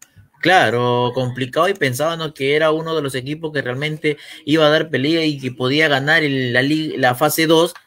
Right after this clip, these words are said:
pero ahora sabemos que de repente cambie, por ahí Alianza puede ser uno de los equipos que pueda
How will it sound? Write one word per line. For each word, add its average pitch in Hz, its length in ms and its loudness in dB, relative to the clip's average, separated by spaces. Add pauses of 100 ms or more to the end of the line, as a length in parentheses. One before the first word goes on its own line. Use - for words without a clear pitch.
(200)
pero 107 180 0
ahora 139 220 -2
sabemos 131 440 -4
que 110 320 -4
de 110 80 0
repente 120 480 -6
cambie, 131 560 -2
por 110 160 -2
ahí 123 200 0
Alianza 135 560 0
puede 131 180 -2
ser 135 180 -2
uno 139 160 -4
de 123 60 -4
los 117 120 -8
equipos 127 380 -6
que 123 100 -12
pueda 135 460 0